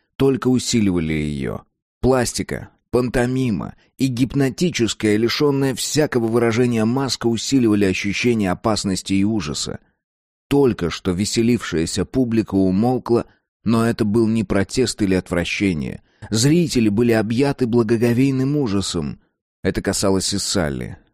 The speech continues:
Что и говорить, Маккинон был мастером своего дела. Некоторое время они смотрели на сцену, не в силах отвести взгляд. Потом Джим все-таки посмотрел на ложу и принялся трясти Салли за рукав.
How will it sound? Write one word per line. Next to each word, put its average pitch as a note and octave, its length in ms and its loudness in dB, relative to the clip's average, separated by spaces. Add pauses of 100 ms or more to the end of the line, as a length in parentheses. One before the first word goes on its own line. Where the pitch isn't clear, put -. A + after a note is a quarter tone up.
(280)
Что C#3 220 0
и A#2+ 60 4
говорить, A2 460 2
Маккинон G#2 720 0
был G2+ 220 4
мастером F2+ 580 0
своего E2 440 -2
дела. C2 400 -10 (360)
Некоторое B2+ 540 2
время C#3 400 0
они A2 200 2
смотрели F#2+ 540 0
на F2+ 140 -2
сцену, B2 720 -2
не G2 180 0
в - 60 -8
силах G2+ 360 0
отвести E2+ 420 -6
взгляд. F2 540 -4 (480)
Потом D#3+ 460 0
Джим C3+ 500 0
все-таки A#2 580 -2
посмотрел G#2 720 0
на F#2 180 0
ложу G#2+ 480 0 (440)
и D3 80 4
принялся D#3 560 0
трясти C#3 420 0
Салли A#2+ 360 0
за G#2 180 0
рукав. F2 560 -4